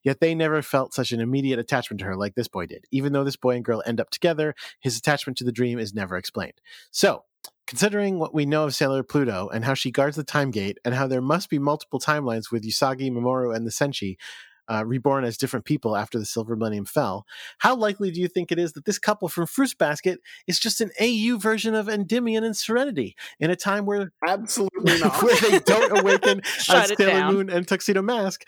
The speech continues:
Speaker 1: Also, considering the stark similarities between the Fruits Basket character and Mamoru, how likely do you think that the author of Fruits Basket was directly influenced by Sailor Moon?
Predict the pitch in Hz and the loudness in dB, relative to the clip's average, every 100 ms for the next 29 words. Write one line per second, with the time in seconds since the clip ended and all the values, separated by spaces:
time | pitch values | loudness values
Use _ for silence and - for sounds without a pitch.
0 | - - - 233 277 190 180 196 - - | -14 -8 2 2 4 2 0 -4 -12 -4
1 | - 269 247 226 202 - 233 220 247 226 | 0 2 2 0 -2 0 0 0 0 0
2 | 254 233 - 196 226 214 180 233 - 226 | 0 0 -4 -2 0 0 -2 -2 0 0
3 | - 202 214 208 - 190 185 190 180 240 | 0 -2 0 0 0 2 2 2 0 0
4 | 220 175 220 226 226 233 196 202 - 214 | 0 0 0 0 -2 -2 -2 0 0 -4
5 | - - - 202 220 180 262 240 180 - | -6 -10 -2 -2 0 2 2 2 -2 0
6 | 160 - 147 143 165 165 - 147 170 170 | -2 2 0 0 -2 -2 -2 0 0 -2
7 | 180 202 156 131 135 131 139 156 208 | -2 0 0 0 -2 -2 -2 0 -2